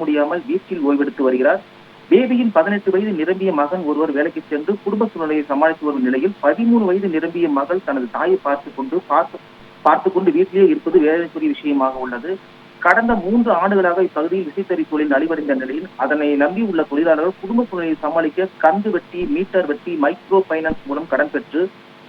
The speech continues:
வேலையில்லாத காரணத்தால் அதை திருப்பி செ-, திருப்பி செலுத்த முடியாத சூழ்நிலை நிலவி வருவதால், கடன் கொடுத்த நிறுவனங்கள் அவர்களை தொடர்ந்து வ-, வற்புறுத்தி வருவதால்,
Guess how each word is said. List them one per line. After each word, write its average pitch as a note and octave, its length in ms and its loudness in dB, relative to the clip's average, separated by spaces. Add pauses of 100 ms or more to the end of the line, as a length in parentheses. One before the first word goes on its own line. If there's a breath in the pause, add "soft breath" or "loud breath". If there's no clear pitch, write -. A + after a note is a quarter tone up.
(120)
வேலையில்லாத A3 580 4
காரணத்தால் D3 400 0
அதை C#3+ 100 0 (120)
திருப்பி A3 340 -2
செ-, F3+ 160 2 (320)
திருப்பி A3+ 320 -2
செலுத்த G#3 340 0
முடியாத F#3 380 2
சூழ்நிலை F3 320 0
நிலவி E3 260 2
வருவதால், D3 400 0
கடன் G3+ 240 2
கொடுத்த F#3+ 280 -4
நிறுவனங்கள் E3+ 420 -2
அவர்களை C3+ 320 2
தொடர்ந்து G3+ 340 -2
வ-, C#3+ 100 0 (380)
வற்புறுத்தி F#3 480 2
வருவதால், D3 320 2